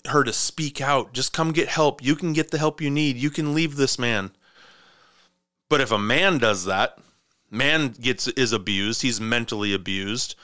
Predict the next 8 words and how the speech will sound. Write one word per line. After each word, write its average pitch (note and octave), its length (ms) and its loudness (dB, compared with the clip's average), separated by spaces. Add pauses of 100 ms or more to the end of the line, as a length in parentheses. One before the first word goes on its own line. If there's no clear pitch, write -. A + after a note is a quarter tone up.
(560)
nobody A#2+ 420 2
ever B2 200 2
takes C3 320 -4
him C#3 140 -4
seriously. G2 680 0 (1700)
Suicide A#2 760 2 (220)
by G#2 180 2
males, A#2 640 0